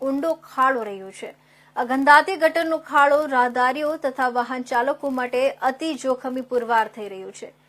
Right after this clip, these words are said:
છાસવારે આ ખાડામાં રાહદારીઓ તથા વાહનો પડવાની ઘટના પ્રકાશમાં આવી છે.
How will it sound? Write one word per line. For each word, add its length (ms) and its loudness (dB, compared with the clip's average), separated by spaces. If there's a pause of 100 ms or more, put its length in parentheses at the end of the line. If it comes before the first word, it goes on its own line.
(380)
છાસવારે 480 4
આ 180 8
ખાડામાં 460 4
રાહદારીઓ 640 4
તથા 320 0
વાહનો 480 0
પડવાની 520 -4
ઘટના 480 -6
પ્રકાશમાં 680 -2
આવી 160 -10
છે. 240 -14